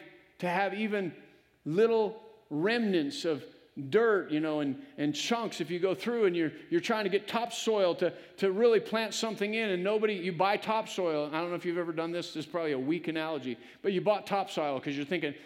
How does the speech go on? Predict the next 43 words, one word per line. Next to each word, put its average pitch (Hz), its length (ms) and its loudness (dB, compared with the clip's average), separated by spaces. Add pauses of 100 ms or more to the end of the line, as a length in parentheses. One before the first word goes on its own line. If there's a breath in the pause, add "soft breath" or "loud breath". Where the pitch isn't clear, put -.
(140 loud breath)
"I 139 60 -2
want 147 180 -2
topsoil. 180 540 0
I 143 40 2
don't 147 140 -2
want 180 120 -2
a 165 40 -4
bunch 180 200 -2
of 143 120 -2
rocks. 170 380 -2
I 147 40 -2
don't 160 120 -2
want 180 100 -2
a 165 60 -4
bunch 170 180 -4
of 160 60 -6
stuff 170 300 -4
in 175 80 -2
it." 170 120 -4
They 151 80 -2
come 190 300 -2 (220 loud breath)
and 156 100 0
they 143 80 2
dump 196 260 0
the 165 80 -4
dump 180 240 -2
truck 180 240 0 (140)
of 147 260 -2
topsoil, 160 720 -2 (220 loud breath)
and 160 80 0
you 165 80 2
start 156 260 -2
going 170 180 0
through 180 180 0
it, - 20 -
and 147 100 -2
it 147 40 -2
has 139 180 -4
rocks 160 480 -4
like 131 260 -4
this 139 240 -4
in 104 100 -8
it. 98 120 -12